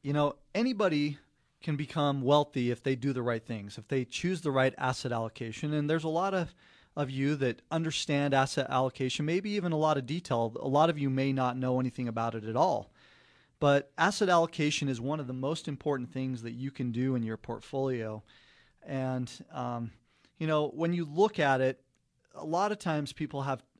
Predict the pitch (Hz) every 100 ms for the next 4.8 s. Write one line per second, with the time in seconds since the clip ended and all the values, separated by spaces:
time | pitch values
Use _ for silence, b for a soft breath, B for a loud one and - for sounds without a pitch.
0 | _ - 180 160 165 135 127 127 - -
1 | 131 113 - - 123 - 147 123 135 135
2 | 120 147 147 123 131 127 - 170 160 151
3 | - 143 143 135 - B B B B 131
4 | 123 143 180 - 139 131 151 -